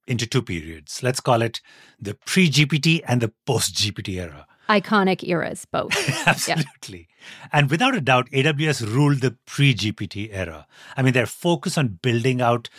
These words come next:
Speaker 1: the most comprehensive pipeline and infrastructure for machine learning for over a decade is evident in the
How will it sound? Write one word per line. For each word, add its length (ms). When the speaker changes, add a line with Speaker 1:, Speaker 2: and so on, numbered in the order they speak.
Speaker 1:
the 200
most 420
comprehensive 800
pipeline 580
and 100
infrastructure 760
for 240
machine 420
learning 560
for 300
over 280
a 80
decade 400
is 160
evident 460
in 80
the 160